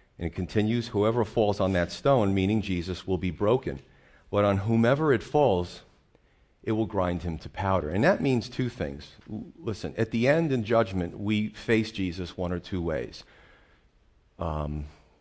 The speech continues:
we face him as our Lord and Savior, which is great. We, we're guaranteed entrance into the kingdom.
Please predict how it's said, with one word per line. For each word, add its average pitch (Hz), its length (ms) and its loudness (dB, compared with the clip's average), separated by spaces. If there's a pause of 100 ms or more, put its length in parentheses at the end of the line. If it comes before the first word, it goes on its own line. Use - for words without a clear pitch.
(160)
we 92 220 -4
face 113 400 0
him 104 160 0
as 87 200 -2
our 87 120 0
Lord 92 220 0
and 80 120 -6
Savior, 120 600 0 (680)
which - 180 -8
is 90 120 -4
great. 73 320 -4 (440)
We, 85 140 -2
we're 85 280 -2 (580)
guaranteed 95 420 0
entrance 92 400 -4
into 85 180 -6
the 78 100 -8
kingdom. 78 420 -8